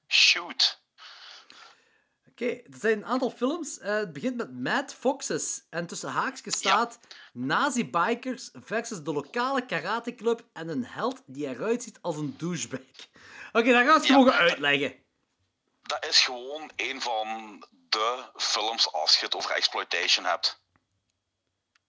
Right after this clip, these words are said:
Speaker 1: Dat is, eh, ja, dat gaat over dus nazi-bikers die, die terroriseren een dude in een chique auto met zijn vriendin.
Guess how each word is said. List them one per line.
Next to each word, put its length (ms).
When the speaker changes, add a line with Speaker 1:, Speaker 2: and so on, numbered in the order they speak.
Speaker 1:
Dat 260
is, 300
eh, 520
ja, 320
dat 120
gaat 140
over 200
dus 180
nazi-bikers 1040
die, 200
die 100
terroriseren 760
een 80
dude 320
in 120
een 60
chique 260
auto 360
met 120
zijn 140
vriendin. 480